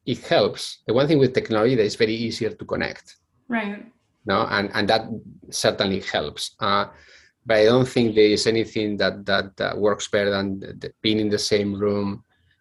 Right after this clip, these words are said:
Speaker 1: uh, to connect with people for the first time. No?
Speaker 2: Mm-hmm.
Speaker 1: Uh, so I've been trying to do that. Uh,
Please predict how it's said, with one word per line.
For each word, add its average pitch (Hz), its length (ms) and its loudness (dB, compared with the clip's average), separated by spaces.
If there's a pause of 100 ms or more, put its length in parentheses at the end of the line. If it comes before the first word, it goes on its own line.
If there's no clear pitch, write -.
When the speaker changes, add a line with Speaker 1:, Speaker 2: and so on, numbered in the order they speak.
(160)
Speaker 1:
uh, 104 380 0
to 110 160 -2
connect 107 280 2
with 107 200 -2
people 110 220 2
for 110 140 -2
the 98 120 0
first - 320 -8
time. - 320 -8 (160)
No? 107 60 -8
Speaker 2:
Mm-hmm. 113 280 -6
Speaker 1:
Uh, 107 380 0 (560)
so - 100 2
I've 117 80 6
been 135 160 4
trying 117 360 4
to 113 120 2
do 107 140 0
that. 98 520 0
Uh, 98 600 0